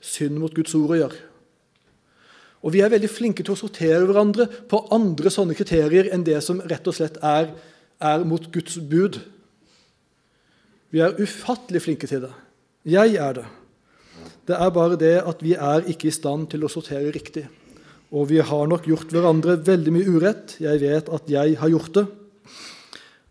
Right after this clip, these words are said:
Og jeg har luka feil personer kanskje mange ganger. Nå skal jeg vi-, vi-, vise dere en sak. Der har dere lest den tegneserien, eh, noen av dere?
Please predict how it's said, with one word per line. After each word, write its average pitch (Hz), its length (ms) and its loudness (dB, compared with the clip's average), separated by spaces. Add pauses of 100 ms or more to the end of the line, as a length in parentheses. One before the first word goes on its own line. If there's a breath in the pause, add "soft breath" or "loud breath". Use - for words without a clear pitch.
(160)
Og 143 300 -4
jeg 147 140 -4
har 147 160 -2
luka 143 580 -4
feil 135 260 -6
personer 147 540 -4
kanskje 151 320 -6
mange 147 220 -2
ganger. 190 280 2 (2750 loud breath)
Nå 185 80 -2
skal 214 160 4
jeg 214 60 2
vi-, 202 320 6
vi-, 196 240 0
vise 185 240 2
dere 175 340 6
en 170 80 0
sak. 190 400 2 (380 loud breath)
Der 185 260 -2 (840)
har 180 120 2
dere 180 140 4
lest 175 220 4
den 180 120 -2
tegneserien, 160 520 0
eh, 165 800 0
noen 165 200 -2
av 160 60 2
dere? 180 240 0